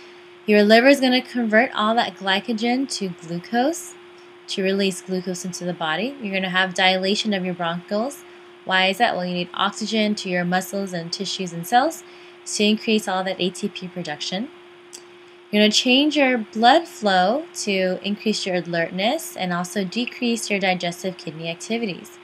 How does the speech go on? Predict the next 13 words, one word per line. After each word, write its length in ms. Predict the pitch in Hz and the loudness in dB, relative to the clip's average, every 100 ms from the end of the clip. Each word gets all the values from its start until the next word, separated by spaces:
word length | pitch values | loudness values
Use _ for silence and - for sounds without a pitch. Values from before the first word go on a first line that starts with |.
| - - - - - - - - | -20 -20 -20 -20 -20 -20 -20 -16
Fight 380 | - 214 233 233 | 4 8 8 8
and 200 | 240 233 | 0 0
flight, 540 | 233 226 247 269 - | 2 4 4 2 -2
once 300 | 208 208 208 | -2 -2 -2
again, 380 | 220 208 196 214 | -2 0 0 0
this 160 | 190 196 | -2 -4
is 160 | 185 | -6
your 100 | 185 | -6
sympathetic 680 | 175 220 214 - 247 247 247 | -6 -6 -8 0 2 2 0
or 80 | 208 | -4
parasympathetic 960 | 202 208 214 - 220 - - 208 208 | -2 0 0 -2 -6 -6 -4 -2 -2
nervous 300 | 202 196 190 | -4 -8 -8
system. 400 | - 196 - 269 | -12 -12 -8 -10